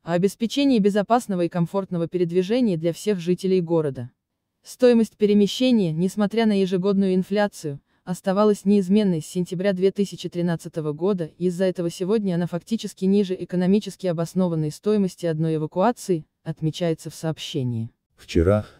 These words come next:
Speaker 2: ноль часов двадцать две минуты, парковка в Москве будет бесплатной ближайшие девять дней. Уточняется,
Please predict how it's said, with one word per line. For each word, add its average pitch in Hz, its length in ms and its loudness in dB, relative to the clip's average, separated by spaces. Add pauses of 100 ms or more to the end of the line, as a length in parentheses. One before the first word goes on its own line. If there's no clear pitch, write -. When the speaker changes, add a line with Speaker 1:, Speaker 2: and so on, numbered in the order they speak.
Speaker 2:
ноль 104 180 8
часов 104 360 0
двадцать 87 440 0
две 87 200 4
минуты, 95 360 8
парковка - 540 -4
в 78 60 -2
Москве 80 360 2
будет 87 280 2
бесплатной 85 580 0
ближайшие 78 580 0
девять 82 380 2
дней. 82 240 4
Уточняется, 78 720 -2